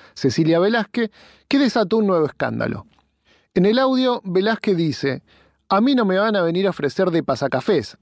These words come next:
a mí me dan ministerio completo o nada, bien o mal, pero va con algo bueno, no por hueso". La asambleísta de Pachacutic reconoció que es su voz y que se encontraba en una reunión con otros compañeros, pero alega que no era un comentario sobre una negociación por su voto en el juicio político,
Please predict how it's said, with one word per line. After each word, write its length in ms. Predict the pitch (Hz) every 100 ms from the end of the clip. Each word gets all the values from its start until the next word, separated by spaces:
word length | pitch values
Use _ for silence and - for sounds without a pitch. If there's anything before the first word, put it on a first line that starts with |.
| _
a 100 | 160
mí 140 | 190
me 120 | 226 180
dan 200 | 180 170
ministerio 560 | 156 143 - 185 175
completo 600 | - 131 202 269 226 196 151
o 140 | 143
nada, 420 | 175 160 117 101 _ _ _ -
bien 280 | 151 214 220
o 80 |
mal, 300 | 190 262 269 -
pero 340 | 180 156 151 - -
va 140 | 165 202
con 220 | 175 165
algo 240 | 185 165
bueno, 380 | 160 180 147 117
no 200 | 123 185
por 160 | 143 127
hueso". 500 | 120 107 - - - _ _ _ _ _ _
La 160 | 175 190
asambleísta 600 | 233 220 233 269 - 233
de 100 | 180
Pachacutic 760 | 180 190 196 277 220 247 - - - -
reconoció 540 | - 220 240 247 - 285
que 180 | 233 269
es 80 |
su 140 | - 208
voz 320 | 240 285 - - - -
y 120 | 202
que 120 | 175
se 100 | 208
encontraba 420 | 208 208 208 262 240
en 80 |
una 180 | 226 233
reunión 300 | 196 175 226
con 120 | 202
otros 200 | 190 180
compañeros, 680 | - 151 214 262 151 117 - - - _ _
pero 200 | - 220
alega 300 | 233 269 254
que 140 | 208 208
no 140 | 240
era 120 | 262
un 80 | 202
comentario 540 | 165 151 147 190 185 175
sobre 240 | 165 147
una 200 | 160 160
negociación 540 | 143 131 147 135 151
por 140 | 131 135
su 120 | 139
voto 280 | 139 156 139
en 80 | 123
el 60 |
juicio 280 | 113 147 170
político, 580 | 202 247 202 220 226